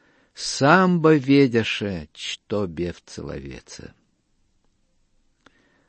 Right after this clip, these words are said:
Богу не нужны,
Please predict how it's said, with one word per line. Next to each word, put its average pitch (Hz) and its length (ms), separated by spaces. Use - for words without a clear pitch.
Богу 120 800
не 123 320
нужны, 117 800